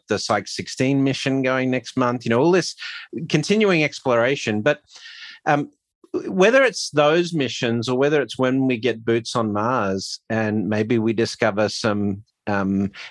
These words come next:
you know, a bacterial life or fossils or something like that, or, or we, we find evidence of, of, you know, a, a second Genesis outside of the Earth. How do you think that will change our view of,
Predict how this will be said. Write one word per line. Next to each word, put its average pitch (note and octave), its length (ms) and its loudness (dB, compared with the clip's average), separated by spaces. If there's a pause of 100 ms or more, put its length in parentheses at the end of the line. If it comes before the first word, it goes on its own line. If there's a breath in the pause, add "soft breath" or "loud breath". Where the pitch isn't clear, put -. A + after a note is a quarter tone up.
you - 120 -8
know, G2 320 2
a G#2+ 120 0
bacterial G#2 1000 2
life G2+ 460 0
or G2+ 320 2
fossils G2+ 640 0
or G2+ 100 0
something G#2 400 -2
like F#2+ 200 -2
that, F#2+ 240 2 (220)
or, C3 200 4
or C#3 480 4 (340 loud breath)
we, A2+ 300 2
we A2+ 160 2
find G#2+ 320 2
evidence G2+ 560 0
of, G2 300 0
of, G2+ 220 0 (380 loud breath)
you - 80 0
know, G#2+ 140 2 (500)
a, A#2+ 240 2
a B2 140 2
second B2+ 480 2
Genesis G2+ 760 -2 (120)
outside G#2 440 0
of F#2 160 -4
the G2+ 200 2
Earth. F#2+ 320 0 (400 loud breath)
How B3 160 4
do D#4 60 4
you C4+ 120 4
think E3 240 0
that C#3+ 180 0
will C3 140 2
change A#2 460 0
our G#2+ 160 2
view G2 500 -2
of, F#2 380 0